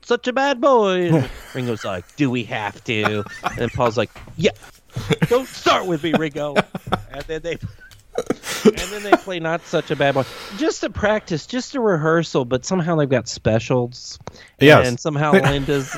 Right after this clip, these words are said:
Speaker 1: like, dressed Nora. Ve-, great look for Linda, by the way.
Speaker 2: Yeah.
Speaker 1: Absolutely fantastic.
Speaker 2: Ter-, yeah, terrific. And that's,
Speaker 1: Um,
Speaker 2: that's one of the highlights. So that's a, that band has Ringo, Paul, Linda,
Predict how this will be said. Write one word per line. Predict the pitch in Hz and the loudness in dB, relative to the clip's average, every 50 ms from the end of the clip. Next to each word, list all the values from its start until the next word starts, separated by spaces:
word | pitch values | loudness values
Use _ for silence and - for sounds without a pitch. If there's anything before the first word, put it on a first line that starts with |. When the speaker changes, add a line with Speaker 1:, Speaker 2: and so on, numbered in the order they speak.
| - | -4
Speaker 1:
like, | 143 151 - - | -2 -2 -2 -2
dressed | - - 120 - - - - | -2 -8 -8 -10 -10 -4 -4
Nora. | - 120 117 120 120 117 120 120 123 117 117 117 113 113 - - - 143 - - - - - - - - - - | -2 -2 0 -2 0 0 -2 -2 -2 -2 -4 -4 -4 -2 -4 -4 -4 -6 -14 -16 -4 -2 -2 -2 0 0 0 2
Ve-, | 151 160 156 160 165 180 180 - 185 185 165 131 | 2 0 0 -2 -4 -6 -6 -2 -4 -4 -4 0
great | - 170 190 180 165 139 | 2 2 2 2 0 0
look | 131 120 110 - | 0 -2 -2 -2
for | - 123 101 | -6 -6 -4
Linda, | 95 98 92 95 87 | -2 -4 -2 -4 -6
by | - 90 87 | -6 -6 -6
the | 90 90 | -6 -6
way. | 80 85 85 | -6 -2 4
Speaker 2:
Yeah. | 135 147 139 - - - | 6 8 8 6 4 -2
Speaker 1:
Absolutely | 127 139 143 135 - - 170 156 147 139 117 | -4 -4 -4 -4 -6 -6 -6 -4 -4 -4 -6
fantastic. | - - - 135 117 117 - - - - 135 113 - - - | -8 -8 -6 -6 -6 -6 -8 -10 -6 -4 -4 -4 -4 0 4
Speaker 2:
Ter-, | 127 131 156 139 | 6 8 8 8
yeah, | 107 131 147 131 | 8 8 6 6
terrific. | - - 104 107 127 - - 92 76 - _ _ - - - - - - - - - | 6 4 4 4 4 4 2 -2 -2 -4 _ _ -20 -20 -20 -20 -20 -20 -10 4 6
And | 143 147 | 8 8
that's, | 160 185 - - | 8 8 6 4
Speaker 1:
Um, | 113 110 110 107 107 104 - - | -2 -6 -6 -8 -8 -10 2 4
Speaker 2:
that's | 160 180 - - | 4 4 6 6
one | 202 196 | 6 6
of | 175 139 | 8 8
the | 120 113 | 8 6
highlights. | 110 127 143 147 135 107 92 92 92 - | 8 8 8 8 8 8 6 6 2 2
So | - - 113 | 2 4 6
that's | 107 117 117 - | 6 6 6 4
a, | 120 | 0
that | 98 104 123 127 117 110 - | -2 0 2 2 2 4 4
band | 120 117 117 117 107 | 6 6 6 6 6
has | 110 107 98 92 90 | 6 4 4 4 4
Ringo, | 110 117 120 117 117 117 113 110 | 4 4 6 8 8 8 8 8
Paul, | 110 - 113 110 107 104 107 104 104 101 104 | 6 4 6 8 8 10 10 10 8 8 6
Linda, | 104 101 101 104 101 101 101 | 6 6 6 8 8 8 6